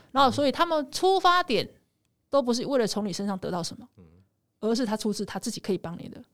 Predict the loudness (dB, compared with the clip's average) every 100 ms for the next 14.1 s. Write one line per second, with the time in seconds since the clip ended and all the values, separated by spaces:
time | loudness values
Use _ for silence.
0 | _ -8 -6 -4 -4 0 0 0 -2 -4
1 | -4 -4 -4 -6 -10 -4 -2 0 -2 -2
2 | -4 -4 -4 -4 -8 -6 -4 -4 -6 -12
3 | -16 -14 -14 -16 -20 -16 -16 -18 _ _
4 | -2 0 0 0 0 0 0 -2 -2 -2
5 | -2 0 0 0 -2 -6 _ -8 -4 -2
6 | 0 2 2 0 0 0 0 -2 -6 _
7 | -8 -6 -4 0 0 0 -2 -2 -4 -10
8 | -6 -6 -6 -6 -4 -2 -2 -2 -4 -6
9 | -4 -4 -4 -10 _ _ -8 -6 -4 -4
10 | -6 -6 -4 -4 -6 -10 -14 -14 -12 -8
11 | -8 -10 _ _ 2 4 4 2 0 -4
12 | -2 0 0 0 -2 -2 -6 -6 -4 -4
13 | -6 -6 -6 -4 0 0 0 -4 -6 -10
14 | -16